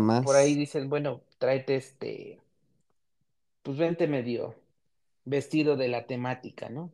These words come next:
Speaker 1: Pero
Speaker 2: Con
Speaker 1: no
Speaker 2: tu
Speaker 1: más.
Speaker 2: outfit, ¿no?
Speaker 1: <laughs> No mames, outfit.
Speaker 2: Ah,
Speaker 1: Pero
Speaker 2: chinga,
Speaker 1: sí,
Speaker 2: de
Speaker 1: sí, tienes ra-,
Speaker 2: modernízate, güey.
Speaker 1: sí, sí, sí, tienes razón, ¿no?
Speaker 2: ¿No?
Speaker 1: Ujú.
Speaker 2: Pero ahora,
Speaker 1: Eh,
Speaker 2: es llegar
Speaker 1: dime.
Speaker 2: con una, bueno, con el vestuario y demás, ¿no?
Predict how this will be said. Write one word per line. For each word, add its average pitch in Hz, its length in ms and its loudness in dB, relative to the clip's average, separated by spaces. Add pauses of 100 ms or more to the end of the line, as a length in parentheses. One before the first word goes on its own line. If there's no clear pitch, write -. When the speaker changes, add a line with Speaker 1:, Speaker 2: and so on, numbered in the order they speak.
(100)
Speaker 1:
Pero 160 240 6
Speaker 2:
Con - 20 4
Speaker 1:
no 123 120 4
Speaker 2:
tu - 20 6
Speaker 1:
más. 110 160 -2
Speaker 2:
outfit, 135 540 8 (140)
¿no? 165 260 2 (720)
Speaker 1:
<laughs> - 320 -20
No 165 200 0
mames, 120 540 -10
outfit. - 440 -14
Speaker 2:
Ah, 104 340 0 (140)
Speaker 1:
Pero 151 220 6
Speaker 2:
chinga, - 100 0
Speaker 1:
sí, 117 100 8
Speaker 2:
de 135 40 10
Speaker 1:
sí, 147 160 12
tienes 151 380 10
ra-, 175 140 4
Speaker 2:
modernízate, 123 300 4
güey. 90 380 -4 (440)
Speaker 1:
sí, 143 200 -4
sí, 131 160 -10
sí, - 200 -14
tienes 127 300 -8
razón, - 380 -10
¿no? 156 140 -18 (260)
Speaker 2:
¿No? 104 300 -2 (720)
Speaker 1:
Ujú. 131 280 -8 (500)
Speaker 2:
Pero 123 180 10
ahora, 117 340 8
Speaker 1:
Eh, 67 300 -4 (220)
Speaker 2:
es 135 240 0
llegar 135 320 -2
Speaker 1:
dime. - 20 -20
Speaker 2:
con 143 160 -4
una, 127 460 -6
bueno, 120 360 -4
con 92 460 -6
el 90 140 -4
vestuario 101 720 0
y 101 40 0
demás, 90 520 -4
¿no? 107 300 -2